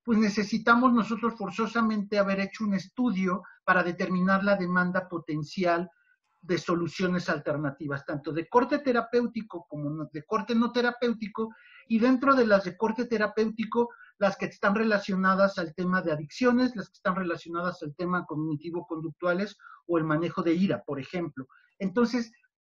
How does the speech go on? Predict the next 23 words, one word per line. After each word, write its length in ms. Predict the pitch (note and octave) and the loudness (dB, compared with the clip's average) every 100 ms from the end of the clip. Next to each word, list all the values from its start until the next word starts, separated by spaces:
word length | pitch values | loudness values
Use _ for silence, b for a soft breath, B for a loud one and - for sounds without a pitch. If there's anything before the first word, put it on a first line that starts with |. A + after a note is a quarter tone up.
| _ | _
tendremos 600 | G#3 G#3+ A#3+ C4+ C#4 C4 | 2 4 6 6 6 2
que 100 | C4+ | -4
trabajar 540 | B3+ A3+ A3 - A3 | 2 4 4 4 2
en 120 | A3+ | 4
las 200 | A3 G#3 | 2 0
estadísticas. 800 | A3+ - A#3 A#3+ A3+ G3 E3 D#3 _ _ G#3 - | -6 -4 -2 0 -2 -6 -8 -10 _ _ -14 -12
Lo 180 | F#3 F#3+ | -4 -2
que 160 | G#3+ A3+ | 2 4
hemos 260 | B3 B3 | 4 2
hecho 260 | B3 - B3 | -2 -4 -4
con 180 | G3+ F#3 | 0 0
algunos 340 | F3 G#3+ A3+ | 0 2 2
de 80 | G#3 | 0
los 120 | F3+ | -2
municipios, 560 | F3+ E3+ - G3+ G#3 G3 B - | -4 -4 -8 -8 -6 -8 B -6
digo, 240 | C#3+ - _ _ | -6 -6 _ _
con 220 | D3+ C#3+ | -8 -8
los 180 | D3+ C#3 | -10 -8
que 80 | G3 | -2
hemos 180 | G3 G3 | 0 -2
estado 260 | - F#3+ | -2 0
trabajando 460 | F#3 F3 F3 G3+ G#3 | 4 2 2 0 0
nosotros, 560 | A3 A3 A#3+ G3 G3 | 0 0 -2 0 -4